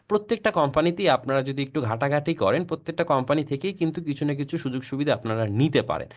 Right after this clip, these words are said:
এরকম না ব্যাপারটা যে এখন এই কোম্পানিতে ভ্যাকেন্সি নাই মানে যে কালকেও থাকবে না, এরকম না। আজকে নাই, কালকে আসবে, পরশু আসবে, পরে আসবে। আমাদের এই স্কিল এবং এক্সপেরিয়েন্স গুলো কোম্পানির সাথে শেয়ার করে আমরা অবশ্যই কোম্পানির সাথে কানেক্ট থাকার চেষ্টা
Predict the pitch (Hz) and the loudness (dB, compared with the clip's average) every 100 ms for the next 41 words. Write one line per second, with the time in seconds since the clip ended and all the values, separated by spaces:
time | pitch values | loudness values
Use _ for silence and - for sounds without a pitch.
0 | - 160 202 208 214 139 101 110 127 120 | -2 4 4 4 2 4 4 2 0 2
1 | 131 117 123 135 131 185 185 175 151 156 | 0 0 -2 -2 -2 0 0 0 0 0
2 | 156 160 131 127 143 143 143 127 127 127 | 0 0 0 0 -4 -2 0 2 2 0
3 | 123 131 117 107 151 160 156 147 156 135 | 0 0 0 0 -2 -2 -2 0 0 0
4 | 143 175 131 151 139 127 156 143 139 143 | 0 0 2 2 0 -2 -2 0 0 0
5 | 127 123 131 120 117 131 139 - 135 113 | 0 2 0 0 0 -2 -2 2 2 2
6 | 120 120 147 143 110 104 180 - - 131 | 2 4 4 6 4 2 -2 -4 -4 0
7 | 151 165 - 139 131 - 165 160 165 135 | 2 2 0 -4 -6 0 2 2 0 -4
8 | 117 - 147 151 143 160 156 117 113 127 | -6 -2 0 2 2 0 2 2 2 -2
9 | 123 127 120 - 160 165 - 147 233 - | -4 -6 -6 0 2 2 2 0 0 -8
10 | - 131 143 120 127 143 170 113 107 120 | -2 2 4 4 2 -2 -2 -2 -2 -4
11 | 123 127 135 110 104 - 113 123 143 170 | -4 -4 -2 -2 -2 -4 -4 -2 -2 0